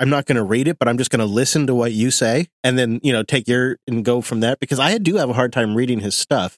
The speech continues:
But, you know, when, when he's not creating stories and making characters and, you know,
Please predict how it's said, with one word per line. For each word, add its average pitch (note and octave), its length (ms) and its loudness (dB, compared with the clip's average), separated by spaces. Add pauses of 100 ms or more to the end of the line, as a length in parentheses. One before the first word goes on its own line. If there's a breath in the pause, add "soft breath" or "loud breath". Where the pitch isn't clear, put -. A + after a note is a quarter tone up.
But, A#2+ 380 2 (140)
you G#3+ 80 2
know, G#3 100 0
when, G3 160 -2
when F3+ 200 2
he's F3 140 0
not F#3 180 0
creating D3+ 400 2
stories C3+ 500 2
and A#2 100 0
making A#2+ 320 0
characters B2 720 0
and, G#2 320 0
you A2 60 2
know, G2 180 0